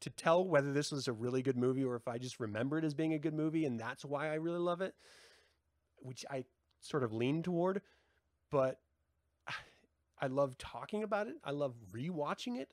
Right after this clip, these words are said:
I love the characters and the actors in the take 'cause they were in their prime. I love George Lucas's storytelling in that time because it was pure adventure and, again, unforgivably dark, you know? We forget that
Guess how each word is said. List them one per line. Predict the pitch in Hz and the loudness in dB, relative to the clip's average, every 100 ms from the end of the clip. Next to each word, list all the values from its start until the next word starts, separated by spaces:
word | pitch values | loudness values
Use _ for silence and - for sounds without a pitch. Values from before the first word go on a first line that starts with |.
| - | 0
I | 139 | 2
love | 139 151 131 | 4 2 0
the | |
characters | 120 - 165 202 226 208 | -8 -2 2 2 0 -4
and | 165 | 0
the | 123 | 2
actors | 139 196 - 190 | 2 2 0 0
in | 170 | 2
the | 143 | 0
take | - 175 185 226 | 0 -2 0 -2
'cause | - 131 | -4 -4
they | 135 | -2
were | 143 | 0
in | 135 | -2
their | 117 | -4
prime. | - - 139 180 226 - - - - _ _ - | -6 -6 -4 -4 -6 -10 -20 -20 -20 _ _ -2
I | 156 | 4
love | 190 214 | 6 4
George | 139 180 180 | 6 4 4
Lucas's | 214 233 233 247 | 0 -2 -4 -4
storytelling | - 226 311 - 175 131 117 - | 0 2 2 2 2 4 0 0
in | 147 147 | 2 4
that | 131 - | 4 0
time | - 117 98 104 | -8 -6 -8 -10
because | 147 156 170 | -8 -4 -4
it | 202 185 196 | -2 0 4
was | 190 156 - | 2 2 -12
pure | - - 156 247 | -12 -4 -2 -2
adventure | 208 175 285 - 123 - | -2 -2 -2 -2 -6 -4
and, | 147 | -4
again, | 196 180 269 240 - _ _ - | 0 2 2 0 -4 _ _ 2
unforgivably | 208 262 277 202 226 226 214 | 4 4 0 -4 -4 -2 -4
dark, | 170 196 214 127 - _ _ _ _ - | 2 4 4 0 -18 _ _ _ _ -8
you | 123 | -4
know? | 120 175 - _ _ _ - | -2 -4 -10 _ _ _ 0
We | 220 | 0
forget | 240 233 196 294 - | 0 -2 2 0 0
that | 170 - | -4 -4